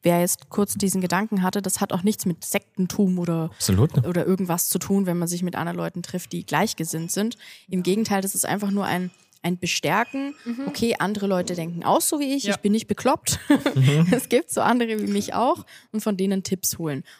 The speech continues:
Speaker 1: Und man
Speaker 3: Mhm.
Speaker 1: muss dann auch nicht immer mit dieser veganen Bubble rumhängen. Man kann seine normalen Freunde auch noch
Speaker 3: Sowieso.
Speaker 1: behalten.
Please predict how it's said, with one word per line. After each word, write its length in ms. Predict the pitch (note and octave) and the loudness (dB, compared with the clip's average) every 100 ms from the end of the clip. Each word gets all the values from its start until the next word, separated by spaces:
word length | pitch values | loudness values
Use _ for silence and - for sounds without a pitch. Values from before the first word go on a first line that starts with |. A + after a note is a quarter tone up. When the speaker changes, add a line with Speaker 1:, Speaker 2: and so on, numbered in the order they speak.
| - | -6
Speaker 1:
Und 100 | F#3 | 0
man 80 | G3+ | 2
Speaker 3:
Mhm. 60 | |
Speaker 1:
muss 120 | A3 G#3+ | 2 2
dann 120 | A3 | 2
auch 100 | G#3+ | 2
nicht 200 | G#3+ - | 0 0
immer 240 | C4 C4 | 0 2
mit 160 | F#3+ F#3 | -2 -4
dieser 260 | F3+ F#3 | -2 -2
veganen 320 | F3 F3 E3+ F3 | -2 -2 -4 -2
Bubble 220 | E3+ F3 | -4 -4
rumhängen. 560 | F3 F3 E3+ E3+ F3+ G#3 | -4 -4 -2 -4 -6 -8
Man 100 | F3+ | -6
kann 200 | F#3+ F#3+ | -6 -4
seine 200 | F#3 F#3+ | -4 -4
normalen 560 | F#3 F3+ F3+ G#3+ A#3 | -6 -8 -10 -10 -12
Freunde 440 | A3+ G#3+ G#3+ A3 G3 | -6 -4 -4 -6 -8
auch 80 | C4 | -6
noch 100 | B3+ | -4
Speaker 3:
Sowieso. 480 | F#3+ G3+ A3 A3+ F3+ | -2 0 0 0 -2
Speaker 1:
behalten. 460 | G4+ F#4 - A#3+ | -4 -8 -6 -6